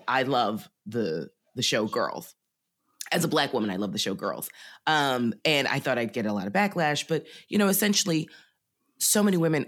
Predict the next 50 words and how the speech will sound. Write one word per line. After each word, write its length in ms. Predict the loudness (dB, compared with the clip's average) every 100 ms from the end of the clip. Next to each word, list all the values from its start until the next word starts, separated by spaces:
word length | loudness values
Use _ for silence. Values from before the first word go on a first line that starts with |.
| -4
aren't 300 | -2 0 -2 -8 _ _ _ _ _ _
taught, 540 | -6 -2 0 0 0 -4
like, 200 | -4 -4
about 280 | -6 -6
that 240 | -4 -6 -8
gray 420 | -6 -2 0 0
area 520 | -2 -2 0 0 -2 -4
of 440 | -4 -4 -8 -12 -12
maturity 640 | -8 -4 -2 0 -2 -2
and 100 | -4
growth. 460 | -4 -4 -4 -6 -14 -20 -20 _
Um, 600 | -2 0 0 0 0 -2 -4
and 120 | -2
we 80 | -2
just 180 | -4 -4
sort 140 | -4
of 60 | -2
have 160 | -4
to 80 | -6
stumble 360 | -6 -2 -2 0
and 120 | -2
figure 200 | -2 -2
it 80 | -2
out. 160 | 0
And 80 | 0
then 80 | -2
we're 60 | -4
supposed 260 | -4 -6
to 60 | -6
just 180 | -12 -4
be, 140 | -4
like, 160 | -2 -4
self-respecting 640 | -6 -6 -6 -8 -6 -4
wives 360 | -2 -2 -4 -4
and 120 | -2
women 200 | -2 -2
in 100 | -4
society. 540 | -6 -6 -4 -2 -4 -8 -20 _
And 80 | -2
I 60 | -2
just 260 | -2 -4
thought 220 | -2 -2
that 160 | -2 -6
this 180 | -6 -6
book 360 | -4 -4 -4 -12 _ _
kind 140 | -6 -4
of 100 | 0
grappled 420 | 0 0 -2 -4
with, 300 | 0 0 -2 -14 _ _ _ _ -6
uh, 320 | -2 -2